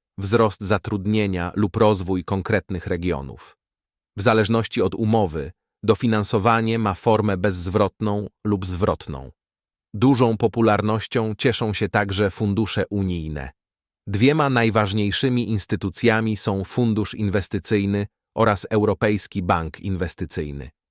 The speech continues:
Emisja akcji. Przedsiębiorcy, którzy zastanawiają się, jak pozyskać dodatkowe środki na rozwój, mogą zdecydować się na przekształcenie firmy w spółkę publiczną. To działanie umożliwi im emisję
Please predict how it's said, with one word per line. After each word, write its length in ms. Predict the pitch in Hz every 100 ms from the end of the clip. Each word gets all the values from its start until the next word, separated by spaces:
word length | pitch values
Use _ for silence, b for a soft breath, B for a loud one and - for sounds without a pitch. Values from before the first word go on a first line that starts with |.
| _ _ _ 117
Emisja 440 | 113 120 - 104
akcji. 600 | 98 95 - - 76 - _ _ _ _ _ _ -
Przedsiębiorcy, 840 | 120 - 123 120 131 120 - 131
którzy 300 | - 113 104
zastanawiają 800 | 98 98 110 101 95 107 107 101
się, 280 | - 98 90 _ _
jak 300 | 107 123 -
pozyskać 640 | - 110 113 107 - 95 95
dodatkowe 580 | 104 98 - 123 107 95
środki 460 | 117 110 - 110
na 160 | 101 92
rozwój, 480 | 113 95 82 80 73 _ _ _ _
mogą 420 | 110 131 135 135 113
zdecydować 800 | 104 113 123 107 120 113 104
się 180 | - 113
na 160 | 104 101
przekształcenie 880 | - 120 - 107 101 - 120 110 95
firmy 460 | 117 107 104 101
w 100 | -
spółkę 460 | - - 113 98 95
publiczną. 720 | 101 92 92 - - 67 65 - _ _ _ _ _ _ -
To 100 | 120
działanie 600 | 110 107 117 120 113 104
umożliwi 760 | - 110 104 98 117 107 - 107
im 120 | 107
emisję 520 | 113 107 113 - 110